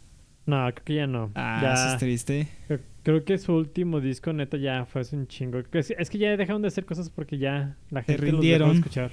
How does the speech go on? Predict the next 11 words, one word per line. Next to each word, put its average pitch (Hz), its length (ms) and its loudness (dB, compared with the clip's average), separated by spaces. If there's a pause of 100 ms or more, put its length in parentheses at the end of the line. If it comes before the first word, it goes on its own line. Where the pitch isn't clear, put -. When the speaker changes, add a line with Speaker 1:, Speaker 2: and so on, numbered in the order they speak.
Speaker 2:
Ah, 110 380 -2
eso 156 140 0
es 190 60 6
muy 196 160 8
triste. 117 600 0 (420)
Speaker 1:
Y 131 260 0
sí, 202 180 2
eso 175 200 -4
es 147 60 -2
muy 151 140 0
triste. 139 420 -4